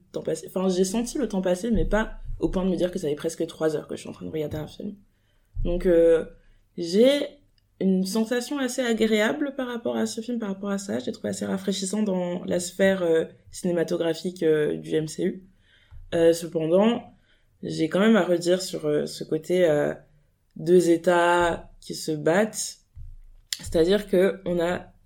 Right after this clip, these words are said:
deux États qui sont tous les deux opprimés par, euh, le même oppresseur en soi, qui sont très directement allés se battre l'un contre l'autre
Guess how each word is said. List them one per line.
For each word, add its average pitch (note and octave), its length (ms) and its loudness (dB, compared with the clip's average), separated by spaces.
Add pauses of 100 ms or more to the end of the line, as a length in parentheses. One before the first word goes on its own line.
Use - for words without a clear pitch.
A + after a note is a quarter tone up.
(260)
deux F#3 360 0
États G3+ 320 4
qui - 140 -6
sont D#3+ 140 -4
tous G#3+ 120 -6
les G#3 140 2
deux F#3+ 240 2
opprimés G3 580 2 (360)
par, D3+ 240 2
euh, D3 260 6
le D3 120 0
même D#3+ 180 2
oppresseur D#3+ 440 0
en F3+ 80 0
soi, G#3+ 360 0 (420)
qui - 480 0
sont G#3 460 -6 (800)
très - 180 2
directement A3+ 760 4 (140)
allés F3+ 160 8
se F#3 160 0
battre E3 420 2
l'un F3+ 220 -2
contre F3 300 0
l'autre - 400 2